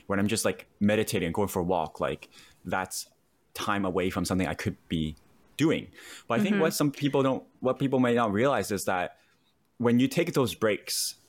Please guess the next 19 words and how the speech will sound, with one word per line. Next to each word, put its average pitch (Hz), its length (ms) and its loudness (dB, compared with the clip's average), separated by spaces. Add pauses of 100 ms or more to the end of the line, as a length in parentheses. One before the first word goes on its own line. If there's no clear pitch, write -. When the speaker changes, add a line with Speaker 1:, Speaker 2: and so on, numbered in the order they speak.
(240)
Speaker 1:
you 127 200 0
become 151 720 -2
more 123 180 2
productive - 760 -6
because 120 720 -2
Speaker 2:
Yeah. - 60 -20 (520)
Speaker 1:
when 120 220 4
you 117 80 2
get 151 220 -2
back 120 260 -2
to 120 80 -4
what 104 120 0
you're 104 100 0
doing, 95 400 2
you 117 440 2
have 104 340 -4 (600)
a 107 80 -2
better 123 520 2
mindset. 139 520 -2